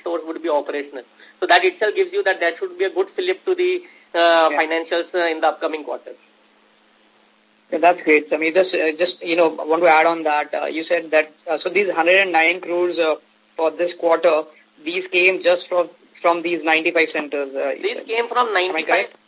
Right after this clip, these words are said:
Speaker 1: Uh, no, no, uh, it is not correct. So ninety-five centers were fully operational in the next gen format. Fair amount of stores,
Speaker 2: Yeah.
Speaker 1: the outlets which have agreed for the upgradation, they were operational, but only banking services were operational or only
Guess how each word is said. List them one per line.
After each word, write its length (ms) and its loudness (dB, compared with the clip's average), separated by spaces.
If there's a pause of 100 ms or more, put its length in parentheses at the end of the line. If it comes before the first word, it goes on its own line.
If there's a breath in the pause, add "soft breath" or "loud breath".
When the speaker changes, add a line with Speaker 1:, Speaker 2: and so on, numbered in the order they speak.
(120)
Speaker 1:
Uh, 120 -2
no, 180 0
no, 180 -4
uh, 320 0
it 80 -2
is 140 -2
not 220 -2
correct. 280 -2
So 120 -4
ninety-five 600 -2
centers 400 -4
were 220 0
fully 240 -4
operational 560 0
in 120 -8
the 100 -2
next 260 -4
gen 220 -2
format. 340 -2 (760 loud breath)
Fair 360 6
amount 320 2
of 100 2 (100)
stores, 280 2
Speaker 2:
Yeah. 320 6
Speaker 1:
the 80 4
outlets 340 4
which 120 -2
have 180 4
agreed 320 0
for 140 2
the 100 4
upgradation, 560 -2
they 160 0
were 180 0
operational, 560 0
but 120 -2 (100)
only 300 -6
banking 440 -6
services 540 -2
were 160 -2
operational 560 -2
or 200 2
only 260 -2